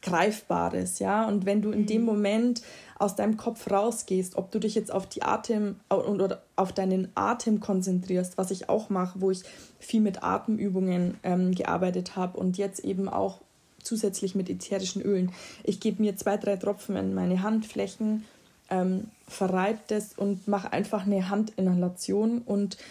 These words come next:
Speaker 1: geh meine Atemübung durch. Somit bist du einfach aus deinem Kopf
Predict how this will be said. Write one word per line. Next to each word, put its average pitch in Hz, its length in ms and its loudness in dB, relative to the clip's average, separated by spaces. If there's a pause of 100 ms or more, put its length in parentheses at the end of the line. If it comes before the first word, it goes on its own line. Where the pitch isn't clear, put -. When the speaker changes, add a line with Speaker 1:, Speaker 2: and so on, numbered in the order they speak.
(840)
Speaker 1:
geh 233 160 4
meine 185 340 4
Atemübung 185 760 0
durch. 180 500 -2
Somit 214 540 2 (800)
bist 233 220 2
du 208 60 0
einfach 196 500 0
aus 190 200 2
deinem 190 240 0
Kopf - 480 -4